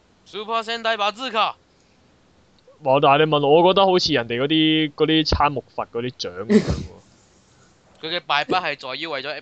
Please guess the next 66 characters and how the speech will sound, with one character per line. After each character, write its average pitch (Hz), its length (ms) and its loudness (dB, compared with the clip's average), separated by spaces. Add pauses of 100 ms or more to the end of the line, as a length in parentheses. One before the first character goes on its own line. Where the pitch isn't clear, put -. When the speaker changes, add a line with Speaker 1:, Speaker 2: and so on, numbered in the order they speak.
Speaker 1:
俾 151 160 -6
咁 139 80 -14
多 147 160 -6
人 120 100 -10
拎 139 160 -12
到， 135 80 -12
而 123 120 -10
加 131 180 -6
長 107 200 -16
咗 110 120 -18
佢 120 60 -12
咁 113 140 -20
多 117 100 -16
碌 117 60 -16
嘢 107 100 -20
啫。 98 240 -20 (1040)
Speaker 2:
係 131 120 -4
咯， 185 200 4
咪， 185 140 0
咪 160 180 2
話 156 160 6
嗰 180 140 0
支 180 140 -12
嘢 165 180 2
好 165 80 0
似， 143 200 -6
好 156 120 -6
似 151 80 -6
人 131 100 -4
哋 110 120 -12
餐 139 320 -4
船 110 220 -12
嗰 101 80 -18
啲 120 120 -12
掌 98 160 -10
咁 104 180 -16
樣。 101 240 -20 (520)
Speaker 1:
嗯。 104 80 -20 (1000)
Speaker 2:
係 120 100 -16
啦， 135 180 0
跟 156 160 2
住 139 120 -2
就 120 120 -2
一 135 100 2
炮， 117 360 4 (280)
一 127 100 -2
嘢， 117 480 0
一 120 80 0
嘢 120 240 2
米 113 80 0
加 123 180 4
粒 120 60 -6
子 120 160 -6
炮 104 260 0
K 117 220 -4
O 113 140 -2
咗 104 140 -4
呢 110 140 -2
個， 101 460 -4
呢 110 60 -2
個 104 100 -2
最 101 140 -6
後 95 100 -6
大 92 160 -8
佬 92 160 -12
啦。 127 340 4